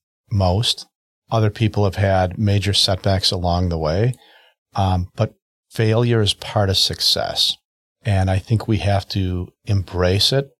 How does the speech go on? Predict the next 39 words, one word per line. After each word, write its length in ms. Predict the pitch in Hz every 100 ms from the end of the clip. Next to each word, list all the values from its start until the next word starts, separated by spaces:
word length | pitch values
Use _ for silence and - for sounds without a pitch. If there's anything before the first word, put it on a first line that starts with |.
| -
not 340 | 101 98 -
be 140 | 110 98
afraid 580 | - - 107 104 104
to 140 | - 95
fail, 500 | - 95 95 95 104
to 80 | 92
try 320 | - 95 95
new 140 | 95
things, 500 | 87 92 90 101 110
to 80 | -
fail 300 | - 104 90
forward, 480 | - 101 98 104 110
as 160 | 110
they 120 | 120 113
say. 460 | - 117 120 123 - - - - _ _ _
And 140 | 120 107
most 200 | 120 -
importantly, 460 | 117 113 113 104
just 300 | 95 - -
not 440 | 101 98 98 92 -
to 80 | 87
give 260 | 90 80
up. 260 | 69 - - _ _ _ _ _ _
Um, 420 | 98 90 87 87 -
if 180 | 113 -
you 140 | 107
look 220 | 110 107 110
at 160 | -
what 380 | 101 101 101 107 _ _ _ _ _ -
the 220 | 101 107 -
top 320 | - 113 110
producers 460 | - 107 110 - 98
have 180 | 101 95
in 120 | 95
common, 640 | - 104 104 117 117 123 - _ _ -
it's 200 | 120 110
mostly 460 | 107 104 - 104
that 220 | 90 90
they 220 | 90 85